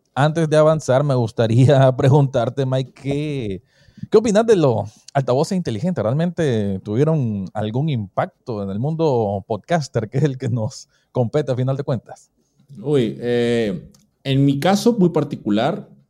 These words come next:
Speaker 2: eh, yo, yo no utilizo, yo tengo un, un, ¿cómo se dice? Un altavoz inteligente, más no me he podido familiarizar con él en cuanto a que reproduzca mis podcasts. Personalmente lo utilizo solamente para música porque me peleo con Google cada vez que le pido que me reproduzca mi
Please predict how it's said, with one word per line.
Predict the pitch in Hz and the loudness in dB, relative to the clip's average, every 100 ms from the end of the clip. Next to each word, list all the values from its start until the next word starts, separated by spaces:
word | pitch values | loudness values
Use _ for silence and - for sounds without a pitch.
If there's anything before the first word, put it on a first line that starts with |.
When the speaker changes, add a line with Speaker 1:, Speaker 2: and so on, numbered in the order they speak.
| _ _ _ | _ _ _
Speaker 2:
eh, | 104 98 92 - | -6 -6 -6 -4
yo, | 113 131 107 | 0 2 0
yo | 113 139 | 0 0
no | 143 143 143 143 | 2 2 2 2
utilizo, | 143 120 127 | 0 0 0
yo | 139 | 0
tengo | 147 170 | 2 2
un, | 160 156 156 | 2 2 -2
un, | 135 135 135 135 131 107 135 - _ | -4 -2 -2 -2 -4 -4 -8 -12 _
¿cómo | - 131 | -16 -16
se | 120 | -12
dice? | 139 175 | -12 -8
Un | 113 | -6
altavoz | 120 120 113 | -4 -2 -2
inteligente, | 131 113 104 104 127 131 _ _ | -2 -6 -4 -4 -4 -8 _ _
más | 117 117 117 - | -4 -4 -6 -6
no | 123 135 139 | -2 0 2
me | 147 | 2
he | 147 | 0
podido | 147 147 147 | 0 0 2
familiarizar | 143 127 107 101 113 117 | 0 0 0 -2 -4 -6
con | 127 | -4
él | 117 127 | -4 -4
en | 127 117 | -6 -6
cuanto | 107 104 104 | -2 -2 -2
a | 101 | -4
que | 101 95 - | -2 -4 -4
reproduzca | 104 101 101 113 113 - 135 135 - _ | -6 -2 -2 -2 -4 -2 -2 -4 -14 _
mis | 113 110 | -6 -6
podcasts. | - 104 - - - _ _ _ - | -2 -4 -6 -16 -18 _ _ _ -6
Personalmente | 104 101 120 131 131 135 | -4 0 0 0 2 2
lo | 120 | 2
utilizo | 110 117 120 | 2 0 -2
solamente | 127 131 131 | -2 -2 -4
para | 120 110 | -2 0
música | 151 175 180 | 2 2 0
porque | 147 - 110 | -2 -4 -4
me | 92 110 | -4 -4
peleo | 104 110 117 135 135 | -4 -2 0 0 0
con | 131 117 104 98 107 | 0 0 0 0 0
Google | 123 135 | 0 0
cada | 135 120 120 | 0 0 0
vez | 120 | -2
que | 127 | -4
le | 113 | -4
pido | 117 117 | -2 -4
que | 113 | -2
me | 104 | -4
reproduzca | 101 98 101 107 117 | -4 -4 -4 -4 -4
mi | 110 104 92 | 0 0 0